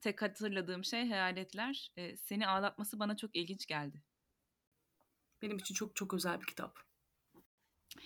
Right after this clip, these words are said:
Speaker 1: Ee, Hülya, her gün okuyor musun?
Speaker 2: Ee, neredeyse.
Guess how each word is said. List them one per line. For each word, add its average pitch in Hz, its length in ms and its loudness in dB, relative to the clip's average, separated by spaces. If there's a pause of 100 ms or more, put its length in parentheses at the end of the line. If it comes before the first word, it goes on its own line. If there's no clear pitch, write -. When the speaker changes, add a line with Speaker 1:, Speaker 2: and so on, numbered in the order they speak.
(580)
Speaker 1:
Ee, 226 180 10
Hülya, 320 360 12
her 349 220 12
gün 381 120 2
okuyor 381 300 2
musun? - 260 -6 (1700)
Speaker 2:
Ee, 190 640 6 (540)
neredeyse. 254 640 12